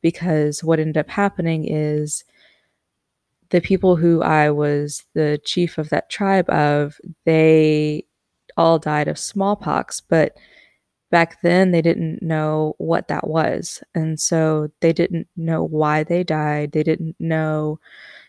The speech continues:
you know, there was a lot of confusion because it's like, well, did it,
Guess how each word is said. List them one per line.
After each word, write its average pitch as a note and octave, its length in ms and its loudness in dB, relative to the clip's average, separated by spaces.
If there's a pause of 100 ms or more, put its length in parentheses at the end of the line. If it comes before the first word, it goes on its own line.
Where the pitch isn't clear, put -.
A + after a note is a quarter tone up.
(100)
you E3 100 -2
know, D#3 100 2
there F3 120 6
was F3+ 100 8
a F#3+ 60 6
lot F3+ 180 6
of E3+ 120 0
confusion E3+ 760 -2
because E3 280 -4
it's D#3+ 140 -6
like, D#3+ 160 -4
well, E3 100 -2
did D#3 220 -4
it, - 100 -12